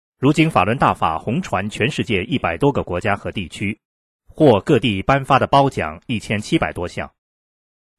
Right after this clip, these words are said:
在这次庆祝五一三专题节目中，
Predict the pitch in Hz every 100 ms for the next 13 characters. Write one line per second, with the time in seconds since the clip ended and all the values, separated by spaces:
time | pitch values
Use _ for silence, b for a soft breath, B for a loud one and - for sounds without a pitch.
0 | _ 139 123 113 127 - 107 101 143 113
1 | 113 98 92 95 113 117 131 120 123 156
2 | 160 101 98 92 90 78 87